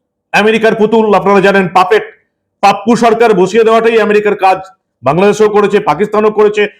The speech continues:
ভারতেও বহু বছর ধরে চেষ্টা চালাচ্ছে, যেটা এখনো সম্ভব হয়নি। সেই আমেরিকা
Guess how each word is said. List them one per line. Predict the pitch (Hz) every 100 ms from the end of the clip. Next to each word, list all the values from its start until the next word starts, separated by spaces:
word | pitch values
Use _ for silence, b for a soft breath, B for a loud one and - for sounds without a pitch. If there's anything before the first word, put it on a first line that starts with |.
| _
ভারতেও | 131 185 208 208
বহু | 170 170 -
বছর | 185 185
ধরে | 202 202 -
চেষ্টা | 190 190
চালাচ্ছে, | 190 190 190 190 b b
যেটা | 156 185
এখনো | 175 190 180
সম্ভব | 170 180 180 156
হয়নি। | 175 170 170 _ _ _ _ _ _ b b
সেই | - 240 254 269 269 277
আমেরিকা | 180 233 277 - 196 139 165